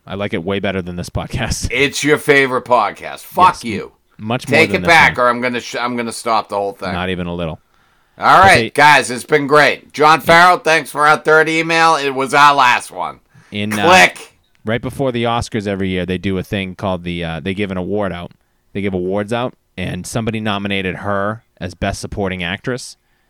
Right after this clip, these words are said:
Speaker 1: and then they
Speaker 2: And
Speaker 1: were
Speaker 2: you got
Speaker 1: both like
Speaker 2: mad, probably, right?
Speaker 1: No, I was just like, "The fuck?" Now I gotta watch Doctor Sleep to see what this is all about, and then I watched it, and then I told you to
Speaker 2: And you were
Speaker 1: watch it,
Speaker 2: like
Speaker 1: and you watched it, and then we put it on the schedule, and we both watched it last night, and you watched it this morning.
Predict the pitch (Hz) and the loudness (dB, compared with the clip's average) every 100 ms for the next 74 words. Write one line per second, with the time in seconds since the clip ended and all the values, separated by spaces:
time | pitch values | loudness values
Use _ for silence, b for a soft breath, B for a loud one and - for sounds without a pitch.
0 | _ - 95 98 95 117 131 107 90 98 | _ -10 -8 -4 -2 0 2 2 2 0
1 | 95 76 71 87 71 69 65 64 131 87 | 0 -2 -6 -8 -8 -10 -10 -4 -4 -2
2 | 95 95 92 82 - _ _ _ _ _ | -6 -8 -8 -8 -12 _ _ _ _ _
3 | - 87 - 120 - _ _ _ _ _ | -14 -12 -6 -6 -6 _ _ _ _ _
4 | - 98 117 127 113 104 107 - 110 104 | -16 -8 -6 -4 -2 -4 -6 -6 -6 -6
5 | - - 135 - - 101 90 92 120 - | -10 -8 -8 -8 -10 -8 -6 -6 -6 -8
6 | 87 85 82 85 85 107 98 95 92 123 | -8 -6 -4 -4 -6 -6 -6 -6 -6 -6
7 | 160 - 107 - _ - 101 101 - 120 | -6 -8 -8 -8 _ -12 -8 -6 -4 -6
8 | 98 98 156 104 90 80 117 71 - 107 | -4 -4 -2 -2 -4 -6 -6 -8 -10 -6
9 | 92 143 113 90 - 87 82 _ _ _ | -2 -2 -2 -6 -8 -10 -12 _ _ _
10 | _ _ _ _ - 92 110 - 123 120 | _ _ _ _ -12 -6 -6 -4 -4 -4
11 | 113 98 - 117 107 85 82 85 107 113 | -6 -8 -6 -6 -6 -8 -8 -8 -4 -6
12 | - 101 - - - 87 90 - 87 - | -4 -6 -6 -12 -12 -8 -8 -6 -10 -10
13 | 82 92 95 90 - 87 92 92 82 82 | -8 -4 -4 -6 -10 -12 -10 -10 -10 -12